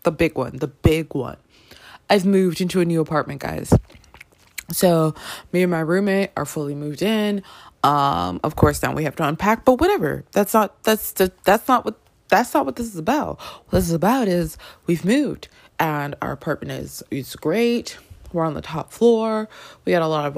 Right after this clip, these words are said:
awesome sunlight in. Um, the neighborhood looks really cool.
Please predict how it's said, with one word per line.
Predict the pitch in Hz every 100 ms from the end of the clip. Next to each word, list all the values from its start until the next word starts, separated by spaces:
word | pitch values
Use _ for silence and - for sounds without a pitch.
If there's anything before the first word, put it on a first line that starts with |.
| -
awesome | - 175 - 151
sunlight | - 262 254 233 226 214 -
in. | 208 208 214 220 - -
Um, | 156 139 139 139 139 143 - - _ _ _ -
the | 165 160
neighborhood | 170 196 196 196
looks | 185 185 -
really | 208 185 -
cool. | - 190 185 185 185